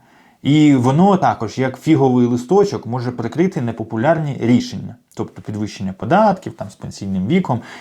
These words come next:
і таке інше. По-друге, політично. Це чудовий хід для коаліції. Можна сказати, ми ж не податки підвищуємо, ми просто оптимізуємо. Ми, можна перехопити головну, до речі, тему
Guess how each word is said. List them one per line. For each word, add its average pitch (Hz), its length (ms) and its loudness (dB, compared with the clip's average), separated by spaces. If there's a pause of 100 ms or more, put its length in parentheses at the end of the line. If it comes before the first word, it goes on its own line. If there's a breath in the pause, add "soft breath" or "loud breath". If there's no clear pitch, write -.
(120)
і - 60 -8
таке 117 280 -2
інше. 92 320 -4 (120)
По-друге, 185 420 4
політично. 151 720 0
Це 156 140 -2
чудовий 143 640 2
хід 156 340 -2
для 117 160 -4
коаліції. 127 720 -2 (320 loud breath)
Можна 165 340 2
сказати, 139 540 -4
ми 131 180 -2
ж 117 300 -8
не 135 380 -2
податки 156 480 0
підвищуємо, 135 800 -2
ми 123 160 -2
просто 143 560 -2 (200 loud breath)
оптимізуємо. 127 960 0 (260 loud breath)
Ми, 139 300 -2
можна 143 360 -2
перехопити 143 760 -2
головну, 127 440 0
до 123 120 -2
речі, 123 260 -6
тему 127 360 -2